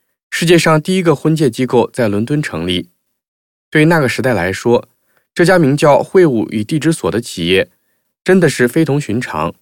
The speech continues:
严格说，它并非纯粹意义上的婚介所，因为它不仅搜集潜在新郎和新娘的信息，而且还在找空缺的工作岗位，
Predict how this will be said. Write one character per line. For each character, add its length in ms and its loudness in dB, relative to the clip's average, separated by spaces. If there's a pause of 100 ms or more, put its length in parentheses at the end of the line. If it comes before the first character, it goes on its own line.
(800)
严 140 0
格 160 0
说， 320 0 (400)
它 140 0
并 180 2
非 220 2
纯 220 -4
粹 120 0
意 140 0
义 60 0
上 180 -2
的 60 -2
婚 180 -4
介 140 0
所， 360 -2 (640)
因 140 2
为 100 4
它 160 -2
不 140 -2
仅 200 -2
搜 240 -2
集 300 -4 (240)
潜 240 -4
在 140 2
新 200 -2
郎 160 0
和 120 -10
新 160 -4
娘 180 -2
的 60 -4
信 180 -4
息， 320 -4 (480)
而 160 4
且 260 2
还 160 -4
在 140 0
找 240 0
空 300 -4
缺 160 -2
的 100 0
工 160 -4
作 160 -2
岗 240 -8
位， 240 0